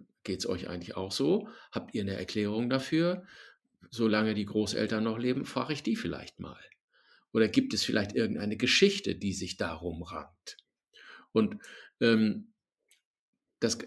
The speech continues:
Ganze ist ja natürlich insofern auch irgendwie ge-,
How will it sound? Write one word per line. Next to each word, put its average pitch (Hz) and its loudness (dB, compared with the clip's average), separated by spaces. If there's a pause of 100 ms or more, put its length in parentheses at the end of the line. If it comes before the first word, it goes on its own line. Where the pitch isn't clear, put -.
Ganze 120 2
ist 113 2
ja 117 0
natürlich 113 0
insofern 117 2
auch 117 -4
irgendwie 104 -4
ge-, - -6